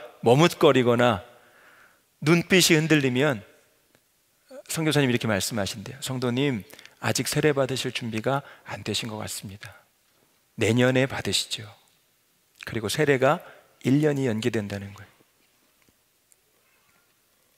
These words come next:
제가 그 말씀을 들으면서 처음에는 좀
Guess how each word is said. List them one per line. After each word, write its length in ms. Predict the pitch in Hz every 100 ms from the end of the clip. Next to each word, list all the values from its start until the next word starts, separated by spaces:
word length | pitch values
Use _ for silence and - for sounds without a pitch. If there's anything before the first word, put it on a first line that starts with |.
| _ - - - - - -
제가 520 | - 135 135 131 110 -
그 360 | 147 135 131 131
말씀을 420 | 113 - 151 135
들으면서 480 | 127 131 123 113 120
처음에는 520 | - 160 151 143 135
좀 160 | 127